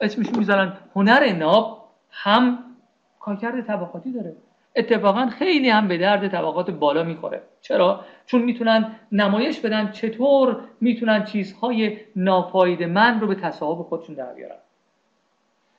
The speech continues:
هر چقدر انگار که آدم‌ها بیشتر بتونن چیزهای ناپایدمند رو به تصاحب در بیارن، انگار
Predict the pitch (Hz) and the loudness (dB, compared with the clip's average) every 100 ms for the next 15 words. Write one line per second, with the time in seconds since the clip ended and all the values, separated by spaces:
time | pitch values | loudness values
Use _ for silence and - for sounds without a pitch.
0 | _ _ - 285 370 311 220 160 202 - | _ _ -4 0 0 2 0 2 0 -2
1 | - 185 185 226 233 233 240 254 - - | -6 -2 2 0 0 0 0 0 -6 -20
2 | _ - 185 180 185 240 247 220 - 262 | _ 0 2 2 0 -2 -2 -4 2 4
3 | 302 240 175 156 135 123 - _ _ _ | 6 4 -2 -4 -6 -8 -14 _ _ _
4 | 220 202 - 277 247 202 170 - 190 180 | -2 -2 0 0 4 4 2 0 2 2
5 | 170 165 175 226 240 170 143 131 - - | 2 -2 2 4 4 0 -2 -4 -10 -6
6 | 180 185 196 - 185 165 220 190 156 139 | 0 0 0 2 4 4 2 2 2 0
7 | 139 143 180 208 - - _ _ _ _ | -2 0 0 -2 -8 -20 _ _ _ _
8 | _ _ 165 156 202 208 | _ _ -10 0 2 2